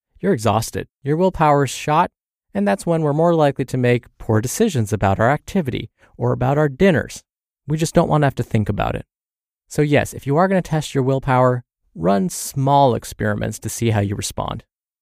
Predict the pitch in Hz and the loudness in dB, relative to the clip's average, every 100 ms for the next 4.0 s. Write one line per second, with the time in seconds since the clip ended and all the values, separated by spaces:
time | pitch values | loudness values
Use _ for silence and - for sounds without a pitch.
0 | _ _ - 143 110 104 - 160 160 120 | _ _ 0 2 2 0 0 2 2 0
1 | 113 117 127 123 - 160 165 - 196 185 | 2 2 2 0 0 0 0 0 0 0
2 | - 127 110 - - 123 - 107 113 101 | 0 -2 0 -4 -6 -4 -2 -2 -2 -4
3 | - 113 110 - 101 - 127 156 143 | -2 -2 0 -2 -2 -2 0 0 0